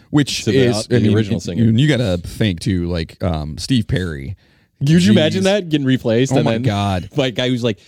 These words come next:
Speaker 2: half your age. You
Speaker 1: Oh,
Speaker 2: know
Speaker 1: yeah.
Speaker 2: what I mean?
Speaker 1: Oh, yeah, you're done.
Speaker 2: Yeah,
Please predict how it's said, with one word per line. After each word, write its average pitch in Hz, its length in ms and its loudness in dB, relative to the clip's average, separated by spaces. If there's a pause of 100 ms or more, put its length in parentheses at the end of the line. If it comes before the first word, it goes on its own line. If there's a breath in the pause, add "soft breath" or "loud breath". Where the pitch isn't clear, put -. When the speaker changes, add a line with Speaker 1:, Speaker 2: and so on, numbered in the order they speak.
(280 soft breath)
Speaker 2:
half 127 320 -4
your 131 160 0
age. 104 440 -2 (380)
You 123 60 2
Speaker 1:
Oh, 127 40 4
Speaker 2:
know 120 80 2
Speaker 1:
yeah. 131 80 0
Speaker 2:
what 110 60 0
I 110 60 -2
mean? 113 300 -4 (140)
Speaker 1:
Oh, 135 100 2
yeah, 127 120 0
you're 120 160 2
done. 101 360 -2
Speaker 2:
Yeah, 87 160 0